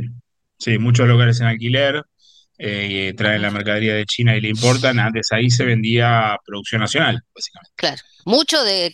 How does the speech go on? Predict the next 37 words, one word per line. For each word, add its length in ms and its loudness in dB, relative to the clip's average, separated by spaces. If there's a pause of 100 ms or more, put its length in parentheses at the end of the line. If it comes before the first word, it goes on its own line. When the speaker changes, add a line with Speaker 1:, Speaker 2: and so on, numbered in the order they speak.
Speaker 2:
eh, 200 -2
talleres 360 -2
clandestinos 600 -4
también, 340 -4
digamos, 380 0
¿no? 260 2
Mucha 320 -2
Speaker 1:
No, 80 0
Speaker 2:
evasión 240 4 (100)
Speaker 1:
no, 60 0
Speaker 2:
también, 280 -2
Speaker 1:
eso, 80 -6 (100)
Speaker 2:
pero 200 0
Speaker 1:
eso, 300 2
eso 160 -4
es 100 -6
una 140 0
discusión 360 -2
aparte, 440 2
pero 300 -8
lo 140 -8
que, 260 -6
Speaker 2:
Claro. 380 -2
Speaker 1:
lo 60 -10
que 80 -12
se 160 -12
ve 120 0
es 140 0
una 160 0
postal 360 -2
que 260 -2
no 80 -10
se 160 -8
había 400 -4
visto 220 -8
nunca 220 -4
ahí. 100 -6